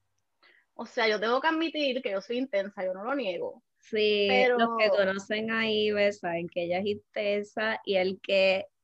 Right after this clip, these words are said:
Speaker 2: el que no la conoce bien se ofende. No se ofenda. Ella es así. Ah, ámenla así. <laughs>
Speaker 1: Yo soy así, o sea, yo soy un tipo de persona que si yo te tengo que decir, "Eso te queda feo", te queda feo.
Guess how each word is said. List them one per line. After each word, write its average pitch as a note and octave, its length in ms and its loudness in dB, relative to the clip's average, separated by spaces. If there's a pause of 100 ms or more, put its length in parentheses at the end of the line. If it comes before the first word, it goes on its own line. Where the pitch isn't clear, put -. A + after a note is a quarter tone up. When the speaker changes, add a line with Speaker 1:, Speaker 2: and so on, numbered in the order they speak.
(100)
Speaker 2:
el G3+ 240 0
que G#3 160 -2
no G3 140 2
la B3 200 2
conoce D#4 520 -2
bien C#4 460 0 (680)
se A3 180 0
ofende. F#3 600 0 (100)
No A#3+ 160 2
se E4+ 160 2
ofenda. E4+ 800 -2 (580)
Ella G#3+ 320 0
es B3 40 -2 (120)
así. - 400 -12 (240)
Ah, F#3+ 340 -4
ámenla G3+ 640 -4
así. - 600 -6
<laughs> - 60 -20 (500)
Speaker 1:
Yo A#3 200 0
soy B3 240 -4
así, E4+ 420 -6
o E4+ 100 -2
sea, C#4+ 200 0
yo B3+ 80 2
soy C4 160 -8
un C#4 80 -2
tipo D#4+ 240 -2
de F4 100 2
persona F#4+ 340 -2 (100)
que D4 100 -8
si B3 140 -6
yo A3 100 -4
te A#3 80 -8
tengo C#4 220 2
que C#4+ 80 0
decir, C#4 260 -8
"Eso A3+ 180 -8
te C#4 120 -10
queda D#4+ 200 0
feo", B4 200 -8 (120)
te B3+ 120 -4
queda G3 200 -4
feo. G#3+ 440 -4